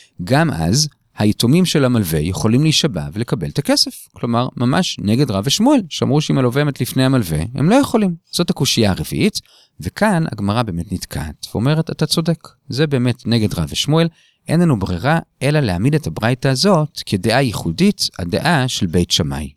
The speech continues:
כי בית שמאי אמרו שברגע שיש למלווה שטר ביד, זה בעצם כאילו שהוא כבר קיבל את הכסף, הוא כבר מוחזק בכסף של הלווה. אמנם הלווה עוד לא שילם לו, אבל זה נחשב כאילו שהוא כבר מוחזק. וממילא,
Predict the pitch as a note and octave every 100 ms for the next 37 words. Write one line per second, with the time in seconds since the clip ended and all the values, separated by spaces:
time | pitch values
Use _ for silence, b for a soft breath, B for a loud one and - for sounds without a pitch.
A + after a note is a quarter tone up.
0 | - - D#2+ C3+ F3+ E3+ E3 B2+ G2+ D3
1 | G#2 G2+ - D#2+ F2 F#2 D#3 G#3 - A#2+
2 | - G#2+ F2 D2+ G2+ - - - G#2+ A2
3 | E2+ D#2+ G#2 F3+ F#3+ b b b G2 F#2
4 | - G3 - G#3+ - - C#3+ A#3 C4+ -
5 | B2 C3 C#3+ - A2+ G2 - - - -
6 | - - G#3 F3 C3+ B2+ - G#3+ G#3 C#3
7 | - C3+ C#3 - A2 G#2 E2 - - E2+
8 | G#2 D2 C#2 G2 G#2 A2+ F#3 C4 D4 -
9 | - D#3 E3 F3 - D3 E3 - B3 -
10 | F3+ E3 C#3 - A#2 A2 - - - -
11 | - - E2+ F#2+ G3+ F3+